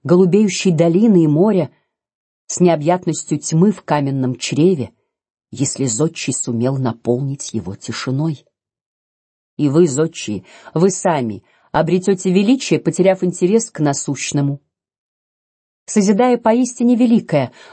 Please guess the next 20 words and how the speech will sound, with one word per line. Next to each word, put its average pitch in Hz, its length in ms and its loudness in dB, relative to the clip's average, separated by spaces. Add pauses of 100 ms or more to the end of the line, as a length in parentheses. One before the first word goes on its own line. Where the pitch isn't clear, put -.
вы 170 400 2 (240)
переродитесь. 226 920 0 (1300)
Оно 131 220 0
не 131 120 0
станет 127 360 -2
служить 139 440 -4
вам, 98 200 -8 (300)
оно 123 400 -6
заставит 127 600 -6
вас 135 600 -4
служить 98 540 -12
себе, 117 460 -8 (480)
и 117 120 -10
вам 90 180 -10
придётся 139 540 -8
вырасти. - 580 -12 (800)
Вы 110 220 -10
превзойдёте 139 680 -2
самих 139 400 -2
себя. 135 460 -4